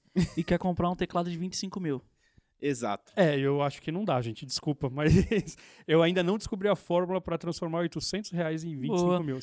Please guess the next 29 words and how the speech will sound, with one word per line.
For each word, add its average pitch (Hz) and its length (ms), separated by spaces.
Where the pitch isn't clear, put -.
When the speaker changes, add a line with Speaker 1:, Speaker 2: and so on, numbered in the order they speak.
Speaker 1:
Boa. 269 200
Ô, - 40
uma 294 120
reflexãozinha 220 840
aqui 226 320
que - 140
eu 170 360
gostaria 170 480
de 160 120
partilhar 165 480
com 160 120
vocês. 180 560
Speaker 3:
Por 123 80
favor. 110 340
Speaker 1:
É, 165 880
Speaker 3:
Estamos 127 300
abertos. 120 560
Speaker 1:
Sonhar 240 380
com 262 100
instrumentos 220 480
musicais, 185 720
em 214 100
geral, 196 280
significa 190 420
que 180 100
conhecerá 175 360
uma 170 120
pessoa 175 280
importante. - 640